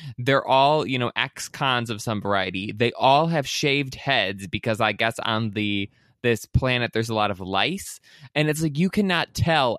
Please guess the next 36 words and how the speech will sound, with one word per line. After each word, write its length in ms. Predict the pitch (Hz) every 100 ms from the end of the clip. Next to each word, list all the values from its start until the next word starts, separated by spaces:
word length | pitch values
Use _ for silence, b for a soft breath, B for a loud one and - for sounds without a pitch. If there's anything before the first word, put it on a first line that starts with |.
| -
any 320 | 147 165 160
of 160 | 110 92
them 180 | 101 -
apart 420 | 101 - 127 -
from 140 | 101 90
one 180 | 87
another 320 | 82 80 - 85
because 320 | 104 - 113
it's 160 | 110 -
just 260 | 127 113 107
a 100 | 98
whole 360 | - 151 151
bunch 320 | 131 131 131
of 100 | 113
white 300 | 98 104 113 -
guys, 320 | 95 92 92 -
bald 560 | 98 110 113 120 120
white 260 | 107 101 -
guys, 300 | 98 85 -
like, 140 | 98 -
running 340 | 98 101 101
around 480 | 101 98 95 90 90
looking 360 | 98 - 90 82
dingy. 540 | 104 101 98 - 82 B B B B -
And 280 | 139 131 120
then 480 | 147 143 143 139 -
there's 200 | 139 123
one 360 | 113 123 160 190
alien, 480 | 117 127 123 123 131 -
for 120 | 135
some 280 | - 160 170
reason 280 | 170 156
or 20 | 151
another, 160 | 139
they 140 | 123 135
have 200 | 131